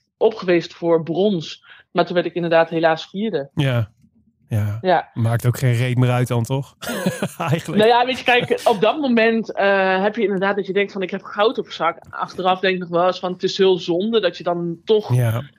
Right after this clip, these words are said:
Speaker 1: ja, er zit dan waarschijnlijk iets in je hoofd wat dan al denkt van, "Ik heb goud." Terwijl
Speaker 2: Mhm.
Speaker 1: er eigenlijk inderdaad nog veel meer te behalen was.
Speaker 2: Ja.
Speaker 1: Alleen ja, op zo'n moment besef je dat allemaal niet.
Speaker 2: Nee. Hey, wat, wat zou je nou zeggen dat het je, want, eh,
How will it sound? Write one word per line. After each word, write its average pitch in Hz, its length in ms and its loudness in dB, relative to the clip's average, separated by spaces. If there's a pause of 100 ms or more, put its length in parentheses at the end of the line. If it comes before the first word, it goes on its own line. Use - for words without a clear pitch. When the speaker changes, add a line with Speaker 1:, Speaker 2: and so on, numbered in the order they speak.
(100)
Speaker 1:
ja, 196 220 2
er 185 100 -2
zit 220 180 2
dan 226 120 0
waarschijnlijk 220 460 -2
iets 185 180 -14
in 185 120 0
je 190 80 0
hoofd 180 400 0
wat 180 160 -2
dan 180 120 -6
al 175 180 -2
denkt 190 240 -2
van, 196 100 -6
"Ik 170 80 -6
heb 156 140 -10
goud." 196 540 0
Terwijl 143 200 4
Speaker 2:
Mhm. 147 100 6
Speaker 1:
er - 80 4
eigenlijk 190 220 -2
inderdaad 170 280 -2
nog 170 160 -8
veel 185 280 0
meer 180 300 0
te 180 80 -6
behalen 170 460 0
was. 143 400 -6
Speaker 2:
Ja. 117 320 0 (160)
Speaker 1:
Alleen 156 200 -2
ja, 160 200 4
op 151 80 -2
zo'n 190 200 2
moment 175 300 0
besef 165 340 -2
je - 60 -14
dat 147 100 -4
allemaal 143 260 -8
niet. 143 300 -10
Speaker 2:
Nee. 113 420 -2 (540)
Hey, 143 160 2
wat, 180 180 0
wat 180 240 -4
zou 196 160 -4
je 196 60 -2
nou 190 140 4
zeggen 180 240 -2
dat 170 120 -2
het 165 140 0
je, 160 220 2
want, 139 320 2
eh, 135 200 -6